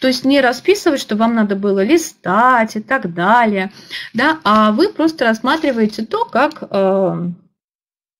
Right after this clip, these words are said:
э, расписываете так, чтобы увидеть одним взглядом. Да, как создать сценарий? Мгм.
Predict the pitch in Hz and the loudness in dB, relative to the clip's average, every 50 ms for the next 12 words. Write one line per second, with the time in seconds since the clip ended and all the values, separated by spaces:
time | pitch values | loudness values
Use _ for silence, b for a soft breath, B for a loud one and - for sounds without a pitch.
0 | _ _ _ _ _ _ _ _ _ _ - 208 202 175 147 156 180 202 202 196 | _ _ _ _ _ _ _ _ _ _ 0 2 4 4 2 2 0 0 2 0
1 | - 208 202 220 262 269 - 302 294 - 233 240 220 - - - 370 - - - | 0 0 0 0 0 0 0 -2 -2 -2 -4 -6 -6 -4 -2 -2 -2 -2 -4 -6
2 | 196 202 202 214 226 220 - 196 180 190 208 - _ _ _ - 214 202 202 190 | -4 -4 -2 -2 -4 -2 -2 -2 -2 -2 -4 -6 _ _ _ -6 -6 -4 -2 0
3 | 170 160 160 160 - - B B B B B B B B 262 339 330 277 208 214 | 0 0 -2 -4 -10 -16 B B B B B B B B 0 2 2 2 2 0
4 | - 359 - - 330 302 254 269 302 294 - - - 294 285 269 226 180 165 - | -2 -2 0 2 2 2 4 2 0 0 -2 -4 -2 2 2 2 2 2 0 -2
5 | - - 180 - 214 214 226 262 240 220 214 190 185 202 277 - - | -2 -4 -4 -2 0 0 2 2 2 2 0 0 0 -2 -4 -4 -8